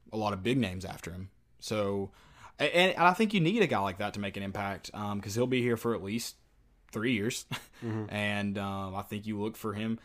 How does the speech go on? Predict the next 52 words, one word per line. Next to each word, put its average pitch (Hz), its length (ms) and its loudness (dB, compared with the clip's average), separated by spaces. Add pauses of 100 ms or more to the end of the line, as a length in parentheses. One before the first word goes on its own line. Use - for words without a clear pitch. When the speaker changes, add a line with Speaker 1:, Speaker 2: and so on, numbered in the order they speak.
(120)
Speaker 1:
He 143 160 0
may 139 200 2
be 151 140 4
a 123 40 4
guy 110 240 2
that's 107 240 -2
just, 107 400 -4
um, 92 460 -6 (560)
that 110 160 -2
steps - 280 -2
onto, 107 380 -2 (400)
onto 110 220 0
campus 110 420 -2
and, 98 320 -6
and 95 320 -10 (260)
is 101 260 -8
a, 95 220 -8
is 98 160 -8
a 101 60 -8
nat-, 98 260 -8 (120)
has 110 160 -2
a 104 60 -2
natural 104 500 -2 (400)
go 104 220 -2
of 113 100 -4
it 127 160 -2
and, 101 340 -6
Speaker 2:
Yeah. 127 160 -2
Speaker 1:
and 113 100 -4
hopefully 104 840 4 (260)
helps 131 380 -2
you 110 80 -2
a - 20 -6
ton 98 420 -6 (400)
because, 107 240 -6
like 101 140 -2
I 98 60 -2
said, 98 240 -4
there's 98 180 -6
not 95 220 -4
a 92 40 -6
lot 87 160 -6
of 87 80 -8
depth 90 200 -10
there. 98 100 -6
I'm 175 80 2
not 127 140 2
saying 110 220 0
he 107 40 -4
has 104 240 -2
to 101 80 -6
start. 104 380 -6